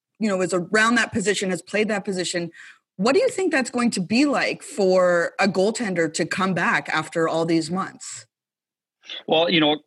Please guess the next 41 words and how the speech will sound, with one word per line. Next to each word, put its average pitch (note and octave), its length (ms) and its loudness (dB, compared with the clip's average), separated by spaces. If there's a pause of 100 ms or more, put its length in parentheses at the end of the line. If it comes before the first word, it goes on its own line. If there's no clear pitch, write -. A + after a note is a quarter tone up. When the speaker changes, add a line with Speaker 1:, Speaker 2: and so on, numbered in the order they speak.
(180)
Speaker 2:
Corey D3+ 180 2
got C#3 140 2
to C3+ 40 -10
play C#3 220 0
the C3 80 -4
summer, C3 340 0
so B2+ 140 -2
that, B2 240 -2 (100)
that's, B2+ 340 -4 (100)
that's B2+ 220 -2
Speaker 1:
Yeah. F3+ 200 0 (140)
Speaker 2:
good C3+ 220 -2
for B2 140 -2
him. A2+ 380 0 (160)
And B2+ 340 2
Mackenzie's C3 460 -2
a A2+ 60 2
worker, A2 500 -2
so B2+ 160 0
I, A#2+ 220 2 (140)
I, B2 260 2 (680)
and B2 240 0 (540)
so C#3 160 0
I'm C3+ 100 2
not, C#3 260 2 (920)
you C3+ 100 -4
know, A2 200 -4
that C#3 220 0
piece C3+ 240 -4
hasn't A#2 320 -2
really A2+ 240 -4
concerned A2+ 380 -4
me G#2+ 100 0
whatsoever. G#2 680 0 (240)
So A2+ 420 2
I B2+ 160 2
think B2 220 -2
you A#2+ 80 -6
just A2 180 -2
start A#2 280 0
from G#2+ 360 -4